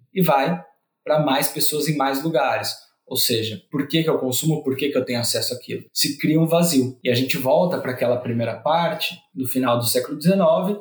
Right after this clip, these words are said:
e aí a gente pode dar um salto pro que seria, né,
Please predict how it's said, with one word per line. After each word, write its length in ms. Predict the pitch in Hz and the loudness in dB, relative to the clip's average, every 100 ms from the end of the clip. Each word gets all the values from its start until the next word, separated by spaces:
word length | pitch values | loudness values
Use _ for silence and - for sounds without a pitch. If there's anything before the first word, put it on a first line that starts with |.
| - | -2
e 80 | |
aí 240 | 165 147 165 | 0 2 2
a 60 | |
gente 200 | 165 - - | 0 -4 -2
pode 220 | 151 156 | 0 2
dar 160 | 147 | 2
um 40 | 160 | 2
salto 580 | - 143 156 165 135 - - | 2 2 2 0 -4 -12 -8
pro 140 | 143 | -4
que 80 | - | 0
seria, 640 | - 139 127 165 131 120 101 | 4 4 6 4 2 -2 -4
né, 320 | 120 127 131 | -4 -2 -4